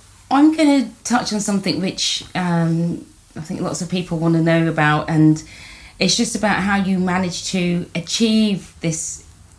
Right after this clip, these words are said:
incredible, uh, status that you have at this point when you've had to overcome a really adverse, um, situation. Uh, and that was in two thousand and sixteen, where you've, uh, had to overcome finding out that you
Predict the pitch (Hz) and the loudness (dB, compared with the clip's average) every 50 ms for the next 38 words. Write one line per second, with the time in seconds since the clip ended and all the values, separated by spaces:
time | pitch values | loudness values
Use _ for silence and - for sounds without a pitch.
0 | - - - - - 160 175 170 170 - - 208 185 185 170 175 170 170 165 165 | -20 -20 -20 -12 -8 -6 -6 -6 -6 -4 -2 -2 -2 -2 -2 -2 0 0 0 -2
1 | 160 - - - - - - - - - - _ - - 165 160 - - 156 - | -4 -6 -12 -20 -20 -20 -20 -20 -20 -20 -16 _ -6 -4 -4 -2 -4 -6 -6 -2
2 | - 196 196 196 - - 170 156 - 180 - 180 190 190 180 180 185 214 208 175 | 0 0 0 0 0 -2 -2 -2 -2 -4 -4 -2 -2 -2 -2 -2 0 2 4 4
3 | 147 143 - 151 - - - 185 - - - - - 202 165 127 131 151 151 - | 4 2 2 0 -2 -2 -4 -6 -6 -6 -8 -6 -4 -2 0 2 2 0 0 -2
4 | - - 160 165 170 175 180 165 160 170 180 175 170 - - - - 185 175 170 | -2 -2 0 2 2 2 0 -2 -2 -2 -2 -2 -4 -4 -8 -6 -2 -2 -2 -2
5 | 160 165 165 - 175 175 170 160 156 165 165 165 165 156 151 151 - 156 151 151 | -2 -4 -4 -4 -2 0 0 2 0 0 0 0 0 -2 -2 0 0 2 2 2
6 | 151 151 - - - - - - - - - - - - - - - - 165 160 | 2 0 -2 -6 -12 -14 -16 -20 -20 -20 -20 -20 -20 -20 -20 -12 -4 0 4 4
7 | 151 147 135 - - 143 - - - 165 139 127 127 127 - - 127 120 123 127 | 6 4 4 2 -2 -6 -6 -4 -2 0 0 0 0 0 -2 -2 -2 -2 -2 -2
8 | 131 - - - 139 143 139 143 131 - 165 160 156 - 151 165 160 151 147 - | -4 -8 -10 -6 -4 -2 -2 -2 -2 0 2 2 2 2 0 -2 -2 -2 -2 -2
9 | - 156 147 - 151 147 143 143 147 151 143 143 - - - - - - - 151 | -2 -4 -4 -2 -2 -4 -4 -4 -4 -4 -4 -4 -6 -8 -10 -12 -10 -4 -2 0
10 | 143 143 139 139 135 - - - - - - - - 147 151 147 139 143 143 143 | 2 2 2 0 -2 -6 -12 -20 -20 -20 -16 -8 -4 -2 0 0 2 2 0 0
11 | 143 139 - - - - 151 147 147 151 - - - - _ - - - - 160 | 0 -2 -6 -10 -12 -10 -8 -8 -8 -8 -10 -12 -16 -20 _ -18 -14 -8 -6 -6
12 | 160 160 - - - - - 170 160 151 151 156 - 156 156 147 151 151 147 - | -6 -6 -8 -8 -6 -4 -2 -2 -2 -2 -4 -6 -4 -2 0 0 0 0 -2 -2
13 | 156 156 151 147 151 156 156 147 147 - 156 151 - 165 170 165 160 156 156 165 | -2 0 0 0 2 2 2 0 0 -4 -8 -8 -6 -2 -2 0 0 -2 -2 -4
14 | 185 | -8